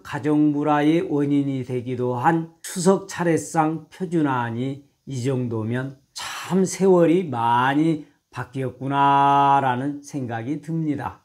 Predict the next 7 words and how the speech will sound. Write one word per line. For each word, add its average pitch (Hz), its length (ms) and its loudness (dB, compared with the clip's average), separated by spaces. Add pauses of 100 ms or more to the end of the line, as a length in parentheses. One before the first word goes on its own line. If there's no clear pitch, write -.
(120)
오랜 196 540 6
세월 196 320 4
동안 202 300 0
주로 180 340 0
여성들에게 151 1000 -2
스트레스를 165 920 -2
가중시켰던 135 1300 -2